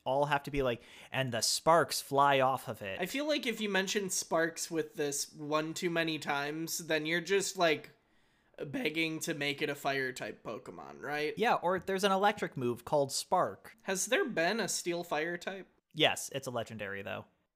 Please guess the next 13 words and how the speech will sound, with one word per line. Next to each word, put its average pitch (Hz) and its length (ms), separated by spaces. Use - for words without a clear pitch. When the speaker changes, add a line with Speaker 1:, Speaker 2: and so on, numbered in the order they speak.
Speaker 1:
Yeah, 196 280
uh, 185 300
the 202 100
other 277 140
big 220 200
thing 208 120
with 170 120
Larian 147 360
is 131 160
that 135 320
it 143 280
just 156 240
fights - 480